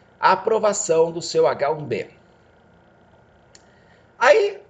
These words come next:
você vai no consulado americano, com seu passaporte e mais esse documento, e carimba o visto H um B no seu passaporte. Dando isso certo,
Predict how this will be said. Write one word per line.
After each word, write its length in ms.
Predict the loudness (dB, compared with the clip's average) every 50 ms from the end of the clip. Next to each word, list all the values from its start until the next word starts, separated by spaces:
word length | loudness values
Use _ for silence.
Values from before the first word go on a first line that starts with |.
| _ _ _ -8
você 280 | -6 -4 0 0 2
vai 180 | 4 4 4 2
no 100 | 2 0
consulado 1000 | -4 -4 -2 -2 -2 -2 -4 -6 -2 0 2 2 2 0 -2 -4 -4 -2 -2 -2
americano, 760 | -2 -2 -4 -4 -4 -6 -8 -8 -8 -8 -8 -8 -10 -12 -14 -16 -20 _ _ _ _ _ _ _ _ _
com 160 | -10 -10 -8 -8
seu 240 | 2 6 6 6
passaporte 960 | 6 6 2 -2 -2 -4 -6 -6 -2 0 0 0 0 -2 -4 -10 -16 -20 -20 -20 -20 -20 -20 -18 -12
e 140 | -8 -8 -4
mais 520 | 0 2 4 6 6 6 4 2 4 6
esse 300 | 6 6 6 6 0 -4
documento, 680 | -4 -2 -2 -4 -4 -6 -10 -10 -10 -10 -10 -10 -12 -16 _ _ _ -20 -20 _ _ _ _ _ _ _ _ _ _ _ _ _ _ _ 6
e 200 | 8 8 8 8 4 -2 -14 -20 -20 -8 -4
carimba 420 | -2 0 2 2 0 2 2 2
o 60 | 2
visto 440 | 2 0 -6 -12 -12 -10 -10 -12 -8 -6
H 260 | -4 -2 -2 -2 -2
um 100 | -2 -2
B 200 | 0 0 -2 -2 -4 -12 -20 _ _ _ _ _ _ _
no 140 | -12 -12 -8
seu 160 | -8 -8 -8
passaporte. 720 | -8 -8 -10 -8 -6 -6 -6 -6 -6 -8 -14 -20 -20 -20 _ _ _ _ _ _ _ _ _ -20 -20 -20 _ _ _ _ _ _ _ _ _ _ -20 -20 -20 -20 -20 -20 _ 2
Dando 260 | 4 4 4 4 0
isso 200 | -4 -4 -6 -4
certo, 500 | 0 2 2 2 2 0 -4 -10 -14